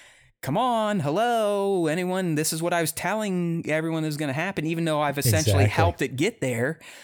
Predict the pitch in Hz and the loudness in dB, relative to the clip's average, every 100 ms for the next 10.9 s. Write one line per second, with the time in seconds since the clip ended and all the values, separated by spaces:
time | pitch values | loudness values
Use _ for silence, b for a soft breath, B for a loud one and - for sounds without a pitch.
0 | B - 135 131 131 131 _ _ _ _ | B -8 -2 0 -2 -4 _ _ _ _
1 | _ - 123 139 131 135 131 147 196 185 | _ -8 -2 0 0 -2 0 0 0 0
2 | 175 214 185 135 147 - 165 175 156 - | 0 0 0 0 0 -2 -4 -4 -4 -4
3 | 180 135 120 - 123 - 135 156 185 170 | -4 -4 -4 -6 -8 -6 -6 -4 -4 -2
4 | 160 170 160 165 202 151 147 B B B | -2 -2 -2 0 0 -2 -6 B B B
5 | 117 - 151 147 131 120 135 156 156 - | -4 -2 0 0 0 0 0 0 -2 -2
6 | 143 135 131 127 131 120 117 - 196 202 | -2 0 -2 0 0 2 0 0 -2 0
7 | 131 - 123 113 110 123 117 165 170 - | 0 -2 -2 -2 -2 -4 -4 -4 -4 -2
8 | 139 131 127 120 117 117 - B B B | 0 2 2 2 0 -2 -4 B B B
9 | - 135 131 127 123 123 120 117 107 131 | -6 -2 -2 0 0 0 0 0 -2 -2
10 | 147 113 113 - 101 107 73 - | -2 -2 -6 -6 -8 -6 -8 -12